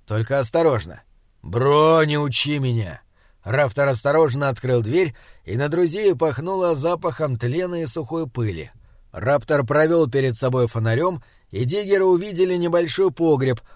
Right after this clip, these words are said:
в углу которого были составлены друг на друга ящики из-под снарядов, покрытые толстым слоем пыли.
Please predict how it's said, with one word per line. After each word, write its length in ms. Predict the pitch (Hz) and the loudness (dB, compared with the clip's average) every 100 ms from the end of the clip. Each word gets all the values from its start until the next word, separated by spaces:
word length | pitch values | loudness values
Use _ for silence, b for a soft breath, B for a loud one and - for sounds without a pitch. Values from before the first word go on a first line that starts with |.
| b | b
в 120 | 95 | -4
углу 300 | 135 139 139 | -2 -2 -2
которого 500 | 127 120 180 170 160 | -2 -2 0 2 2
были 300 | 147 185 165 | 0 0 0
составлены 800 | 139 151 123 - 180 165 165 170 | 0 -2 -4 0 0 0 0 -2
друг 280 | 143 156 135 | 2 2 2
на 160 | 147 | -2
друга 320 | 143 180 156 156 | 0 0 2 2
ящики 580 | 147 185 165 165 147 | 2 0 0 -4 -2
из-под 320 | 170 139 131 117 | -2 -2 -6 -6
снарядов, 520 | 120 120 - 170 - b b _ | -4 -2 0 -2 -4 b b _
покрытые 560 | 117 120 180 151 156 | -4 -2 -2 -2 -4
толстым 580 | 117 151 165 143 - 151 | 0 0 0 -2 -6 -6
слоем 460 | 127 127 127 127 120 | -4 0 0 0 -2
пыли. 340 | 110 92 80 | -6 -8 -10